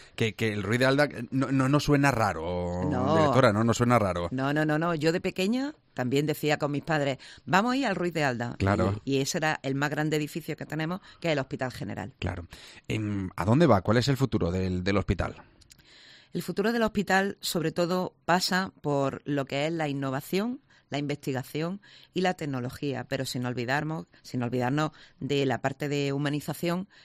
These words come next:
Speaker 2: ni con los profesionales ni con los pacientes, que es una base importante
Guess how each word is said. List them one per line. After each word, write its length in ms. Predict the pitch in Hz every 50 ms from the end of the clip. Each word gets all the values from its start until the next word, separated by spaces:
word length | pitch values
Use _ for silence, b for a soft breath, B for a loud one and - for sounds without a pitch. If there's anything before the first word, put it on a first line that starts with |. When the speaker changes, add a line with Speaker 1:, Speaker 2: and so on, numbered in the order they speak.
| b b b -
Speaker 2:
ni 360 | 143 143 143 143 147 147 135
con 160 | - - 120
los 80 | 127 -
profesionales 540 | 156 160 151 151 - 156 156 156 156 143 139
ni 80 | 139
con 120 | - 151 151
los 100 | 156 -
pacientes, 440 | - 147 - 156 151 151 170 170 -
que 140 | - 139
es 60 | 127 135
una 180 | 143 143 131
base 260 | 123 143 143 - 156
importante 580 | 151 143 139 139 127 - 143 143 143 - -